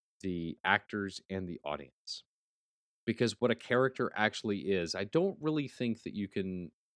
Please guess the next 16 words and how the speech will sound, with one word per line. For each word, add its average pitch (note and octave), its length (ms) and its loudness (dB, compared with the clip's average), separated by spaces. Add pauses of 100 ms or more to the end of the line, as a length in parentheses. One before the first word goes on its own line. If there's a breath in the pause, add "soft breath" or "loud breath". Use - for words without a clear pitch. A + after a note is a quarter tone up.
(180)
you G2+ 160 -8
can F#2 160 -8 (100)
have G#3+ 300 0
that D#2 320 -2 (680)
without A#2 400 4
the A#2 200 -2
audience A#2 560 2
bringing G2 640 -2 (380)
their G2+ 320 2
emotions F#2+ 640 -2
and F2+ 140 -6
their F2 160 -2
beliefs E2 680 -6 (240)
to G#2 220 -2
the F#2+ 140 -2
theater. D#2+ 600 -4